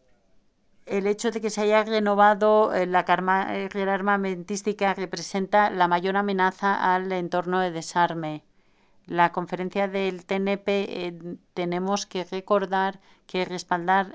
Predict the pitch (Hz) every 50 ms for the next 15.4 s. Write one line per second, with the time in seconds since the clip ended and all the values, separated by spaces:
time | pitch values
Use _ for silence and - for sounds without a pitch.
0 | 269 - 180 175 170 175 175 175 175 175 - - 175 170 170 180 190 196 190 -
1 | 196 196 196 190 185 185 190 190 190 185 170 170 165 160 - 185 185 190 190 185
2 | 196 185 180 185 175 175 170 160 165 165 165 165 180 190 190 - - - 165 156
3 | 156 175 180 185 180 175 - _ _ _ _ _ _ - 190 202 196 196 196 196
4 | 196 202 196 190 180 - 202 196 196 185 - 180 165 156 - 185 196 196 196 196
5 | 185 180 175 175 170 - 202 196 202 185 175 180 175 175 175 185 185 175 - -
6 | - _ _ - 175 165 185 185 185 190 190 180 170 - - 190 175 180 185 175
7 | 175 165 - - 185 180 175 180 185 185 175 - 190 175 165 156 156 160 160 165
8 | 165 160 - 180 165 - 175 175 180 180 180 170 - - 156 - 175 170 170 175
9 | 170 151 180 170 175 156 156 151 160 170 170 180 170 165 160 156 147 - - 160
10 | 151 147 160 156 156 151 - - 139 135 139 139 - - - 160 165 170 175 165
11 | - 180 185 - 202 185 175 185 190 185 - 208 220 220 - _ _ 185 180 170
12 | 175 175 185 202 208 202 - - _ _ _ _ _ - - 190 180 180 180 185
13 | 190 185 190 202 202 196 185 180 175 170 175 180 185 190 180 180 165 160 170 180
14 | 185 185 170 156 156 170 170 175 180 180 175 - 165 151 - - 170 175 175 175
15 | 175 175 - 175 175 175 175